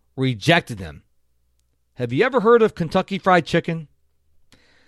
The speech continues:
How about Albert Einstein? He failed the entrance exam to the Swiss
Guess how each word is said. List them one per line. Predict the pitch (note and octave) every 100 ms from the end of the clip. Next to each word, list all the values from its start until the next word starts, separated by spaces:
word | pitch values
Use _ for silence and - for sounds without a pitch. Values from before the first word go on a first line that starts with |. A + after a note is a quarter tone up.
| _ _ _
How | -
about | E4+ D#4+
Albert | B3 D#4 C#4+ A#3+
Einstein? | C4 C#4+ - D#3+ A2 F2+ - _ _ _ _ _ _ _ _ _ _ -
He | C#4 D4
failed | - - A#3+ C4+ G3+ D#3 E3 F#3+ C3+ _ _ _ _ _
the | - D#3+
entrance | C4+ C4 A3+ E3
exam | D3 A#2+ C3+ B2+ C3+ C#3+
to | -
the | D3+ C#3
Swiss | - E3+ A3+ B3+ -